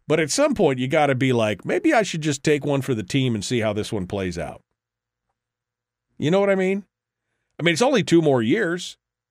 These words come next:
right? She's only, uh, she's only gotta go two more years. If Begich loses, then she can come back around again and, you know. But, um, her comment, and this is,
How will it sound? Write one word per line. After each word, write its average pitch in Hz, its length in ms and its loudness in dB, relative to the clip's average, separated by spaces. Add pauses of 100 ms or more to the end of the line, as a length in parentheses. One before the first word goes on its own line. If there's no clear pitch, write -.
right? 175 240 2
She's 147 180 -2
only, 208 220 2
uh, 180 140 0 (100)
she's 143 240 -4
only 226 180 0
gotta 208 220 2
go 202 240 2
two 185 220 -2
more 160 220 2
years. 170 520 -4 (1080)
If 135 240 0
Begich 165 560 0
loses, 196 560 2
then 160 200 2
she 202 200 -4
can 196 160 -2
come 190 200 0
back 185 240 0
around 208 360 2
again 214 320 -2
and, 208 180 -2
you 208 100 -2
know. 190 280 -2 (1200)
But, 123 440 -2
um, 104 520 -2
her 127 380 2 (120)
comment, 143 680 -2 (880)
and 139 160 2
this 147 160 0
is, - 280 -6